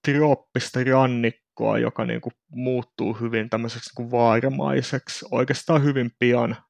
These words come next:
sieltä rannikolta tullessa. Mun niinku ensikokemus oikeastaan tähän Pomioon oli se, että mä olin siellä maaseudulla,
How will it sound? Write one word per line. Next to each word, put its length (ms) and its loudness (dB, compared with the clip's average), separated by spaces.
sieltä 340 -8
rannikolta 680 -2
tullessa. 760 0
Mun 360 2
niinku 220 0
ensikokemus 1160 0
oikeastaan 680 -2
tähän 200 -4
Pomioon 480 0
oli 200 -2
se, 280 2
että 260 -4
mä 180 0
olin 260 2
siellä 320 2
maaseudulla, 1040 0